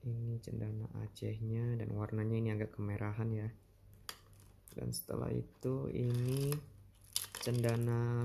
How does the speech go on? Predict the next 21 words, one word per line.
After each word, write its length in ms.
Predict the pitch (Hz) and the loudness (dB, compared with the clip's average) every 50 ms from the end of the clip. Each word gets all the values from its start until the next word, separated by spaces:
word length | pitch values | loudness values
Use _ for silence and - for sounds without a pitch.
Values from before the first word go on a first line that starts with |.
| 120 | 0
Kupang. 480 | - - 127 123 - 120 117 113 110 113 117 - - - - - - - - - - - - - - - - - - - - - - - - - - - - - - - - - - | 0 0 -2 0 2 0 2 2 0 -2 -4 -8 -10 -20 -20 -20 -20 -20 -20 -20 -20 -20 -20 -20 -20 -20 -20 -20 -20 -20 -20 -20 -20 -20 -20 -20 -20 -20 -20 -20 -20 -20 -20 -20 -6
Ini 480 | - 127 123 127 131 135 135 135 135 131 | -2 0 2 2 2 4 4 4 4 4
bentuknya 640 | 120 120 113 117 - 113 110 - 131 131 135 131 131 | 6 6 4 4 2 0 -2 0 0 0 0 0 0
tasbih. 480 | - 113 117 - - 123 120 110 110 - - - - - - - - - - - - - - - | 0 0 0 0 0 2 0 0 0 -2 -16 -20 -20 -20 -20 -20 -20 -20 -20 -20 -20 -20 -16 -8
Tasbih 480 | - 110 113 - - 117 117 117 117 | -6 -4 -4 -2 0 2 2 4 4
model 560 | 117 113 113 113 113 113 113 113 113 113 110 | 4 4 2 4 4 4 4 4 4 2 0
tipe 320 | - - 110 110 - 113 113 | 0 -2 -4 -2 0 -2 0
seratus 400 | - - 110 110 - 113 110 - | 0 0 -2 -2 0 -2 -2 0
delapan 400 | 110 107 110 - 110 110 110 110 | -2 -2 -2 -2 0 0 2 0
butir. 320 | 113 113 - 107 110 117 113 110 - - - - - - - - - - - - - - - - - - - - - - - - - - - - - - | 0 -2 0 -2 0 0 -2 -6 -10 -14 -16 -14 -16 -16 -16 -20 -20 -20 -20 -20 -20 -20 -20 -20 -20 -20 -20 -20 -20 -20 -20 -20 -20 -16 -16 -14 -8 -4
Ini 160 | 123 120 120 | -2 -2 0
diameter 480 | 120 117 113 110 113 110 110 - 117 117 | 2 2 2 2 2 0 0 0 -2 0
butirannya 800 | 117 117 120 117 - 123 123 123 127 123 127 127 131 131 127 127 | 0 0 0 0 0 0 0 0 0 0 0 0 0 0 0 0
ini 160 | 127 127 123 | 0 -2 -2
kurang 240 | - 120 117 117 117 | -2 0 2 2 4
lebih 240 | 117 113 117 123 123 | 4 4 4 4 4
enam 160 | 123 120 113 | 4 4 4
milimeter 640 | 113 113 113 113 110 110 110 110 - - 123 123 135 147 160 - - - - - - - - - - - - - - - - - - - | 4 4 4 4 4 2 0 -2 -2 -2 -4 -2 -2 -2 -6 -6 -12 -20 -20 -20 -20 -20 -20 -20 -20 -20 -20 -20 -20 -20 -20 -20 -18 -12
dengan 400 | - 123 113 113 110 110 107 113 | -6 -4 -2 -2 0 0 0 2
ada 160 | 113 110 113 | 2 2 2
pembatasnya. 800 | - - 113 113 110 107 107 - - 110 101 - - 104 110 | 0 0 0 2 2 2 0 -2 -2 -4 -4 -4 -2 -4 -4